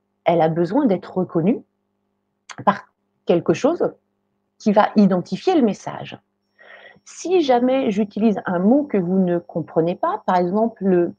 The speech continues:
visualiser le Ishtaba, donc je viens de l'inventer ce mot, hein, mais visualisez bien le Ishtaba.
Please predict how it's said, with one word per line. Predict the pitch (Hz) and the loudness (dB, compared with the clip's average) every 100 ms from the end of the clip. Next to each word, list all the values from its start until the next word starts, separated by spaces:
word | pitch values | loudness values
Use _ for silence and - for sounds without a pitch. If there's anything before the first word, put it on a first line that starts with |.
| _ - | _ -2
visualiser | 175 302 247 262 254 214 247 247 | 0 2 4 4 4 4 4 4
le | 175 - | 2 2
Ishtaba, | 311 - - 214 185 - _ _ _ _ _ | 0 0 -2 0 -2 -6 _ _ _ _ _
donc | 170 143 | -10 -6
je | 151 | -2
viens | 160 | 0
de | |
l'inventer | 202 202 190 180 | 2 2 0 -2
ce | - | -4
mot, | 147 131 | -6 -4
hein, | 202 - _ | -6 -12 _
mais | 180 | -2
visualisez | 196 330 403 359 330 262 277 | 2 2 2 4 4 6 6
bien | 240 339 | 4 6
le | 294 | 6
Ishtaba. | 277 - 214 170 127 | 6 6 2 2 0